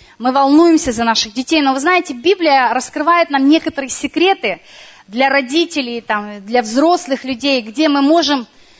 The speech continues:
именно иметь определённое влияние и иметь определённую уверенность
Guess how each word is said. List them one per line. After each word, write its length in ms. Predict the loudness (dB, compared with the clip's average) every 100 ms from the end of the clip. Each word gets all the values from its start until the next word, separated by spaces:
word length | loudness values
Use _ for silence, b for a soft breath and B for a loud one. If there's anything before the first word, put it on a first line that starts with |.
| b
именно 480 | 0 2 4 4 0 -2
иметь 360 | 2 2 2 0
определённое 760 | -4 -2 2 2 4 2 0
влияние 720 | 0 2 4 4 0 -2 -6 -8 _ b b b
и 260 | 0 0 0 0
иметь 380 | 2 4 4 0
определённую 640 | -6 -4 0 2 4 2
уверенность 920 | -2 -12 -6 0 0 -2 -10 -18 -20